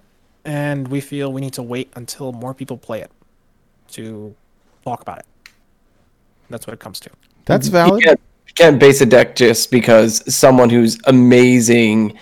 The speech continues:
Speaker 3: at piloting that deck to Legend,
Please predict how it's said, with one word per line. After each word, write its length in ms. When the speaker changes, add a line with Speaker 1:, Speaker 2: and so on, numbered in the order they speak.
Speaker 3:
at 240
piloting 540
that 260
deck 480
to 120
Legend, 600